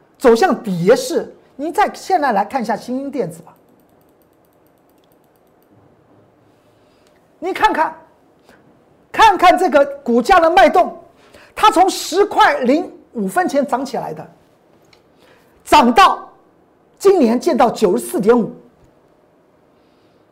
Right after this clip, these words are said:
您说这个地方叫做低还是高吗？投资朋友们，你恨我工作人员老师放空的一些个股，你恨得牙痒痒，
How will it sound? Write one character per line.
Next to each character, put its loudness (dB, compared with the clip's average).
您 0
说 4
这 4
个 2
地 2
方 2
叫 4
做 2
低 0
还 -2
是 -6
高 4
吗？ -6
投 -6
资 -4
朋 -8
友 -8
们， -14
你 -2
恨 -4
我 -8
工 -4
作 -4
人 -4
员 -8
老 -12
师 -10
放 0
空 -8
的 -4
一 -6
些 -4
个 -2
股， -12
你 -12
恨 -6
得 -6
牙 -12
痒 -10
痒， -16